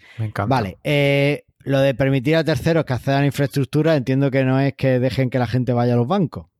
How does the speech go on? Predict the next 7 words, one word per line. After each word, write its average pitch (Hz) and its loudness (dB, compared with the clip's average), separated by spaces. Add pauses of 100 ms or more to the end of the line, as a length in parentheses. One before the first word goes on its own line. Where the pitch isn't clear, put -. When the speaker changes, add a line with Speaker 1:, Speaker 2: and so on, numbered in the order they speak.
(180)
Speaker 2:
sino 110 0
que 113 0
es 127 -2
que 131 2
la 123 0
permitan, 127 -2
eh, 107 -8